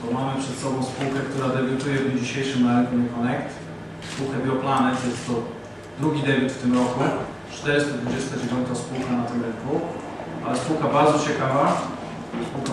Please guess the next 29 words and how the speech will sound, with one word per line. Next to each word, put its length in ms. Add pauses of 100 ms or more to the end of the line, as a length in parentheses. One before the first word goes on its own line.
bardzo 160
perspektywiczna, 840 (460)
spółka, 320
która, 180
mamy 220 (100)
nadzieję, 280
bardzo 240 (100)
dobrze 180 (340)
wpisuje 340
się 160
w 100
nasze 220 (120)
intencje 420 (840)
zmiany 320
jakościowej 580
na 100
rynku 220
New 180
Connect 340 (100)
i 20 (360)
poprawie 420
wizerunku 480
tego 300
rynku, 320 (1000)
wprowadzaniu 520
tu 60
spółek 340 (360)
takich, 360
które 340